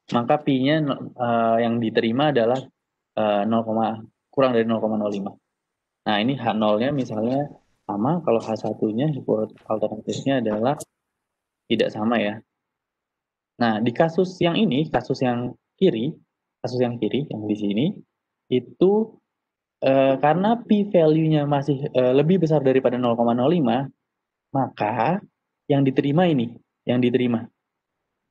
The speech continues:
Nah, hipotesis yang diterima. Hipotesis yang diterima adalah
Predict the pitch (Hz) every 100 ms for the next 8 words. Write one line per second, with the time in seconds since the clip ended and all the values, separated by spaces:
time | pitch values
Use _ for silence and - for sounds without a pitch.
0 | _ _ _ _ _ _ _ _ 120 123
1 | 123 123 120 127 123 120 123 113 107 -
2 | _ _ _ _ _ 120 113 113 113 113
3 | 113 117 123 160 127 107 139